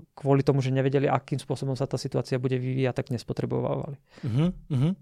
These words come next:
Speaker 2: keď sa č-, e, porozprávame ešte o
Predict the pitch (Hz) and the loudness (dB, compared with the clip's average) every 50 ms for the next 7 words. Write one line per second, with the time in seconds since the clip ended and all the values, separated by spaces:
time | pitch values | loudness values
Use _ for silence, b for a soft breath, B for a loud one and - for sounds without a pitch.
0 | - B B B B B B B 147 139 143 139 - 160 151 - - 175 170 165 | -10 B B B B B B B 8 8 8 8 8 4 4 8 10 10 10 10
1 | - - 185 - 147 131 135 135 131 127 - 151 143 151 - - 170 165 165 156 | 8 2 -2 0 2 4 4 4 4 4 4 2 2 4 6 8 8 8 8 8
2 | - - 160 - | 6 6 6 6